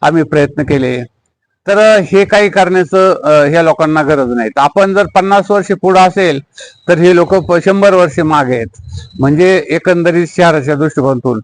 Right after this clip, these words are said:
त्यांना अद्याप, अ, त्यांच्याकडं दळणवळण नाही,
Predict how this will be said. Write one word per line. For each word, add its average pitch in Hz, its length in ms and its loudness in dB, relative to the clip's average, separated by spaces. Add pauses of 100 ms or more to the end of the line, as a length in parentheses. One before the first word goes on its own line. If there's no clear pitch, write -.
(440)
त्यांना 165 260 2
अद्याप, 165 380 0
अ, 156 280 4 (480)
त्यांच्याकडं 156 560 0
दळणवळण 185 580 4
नाही, 151 480 -2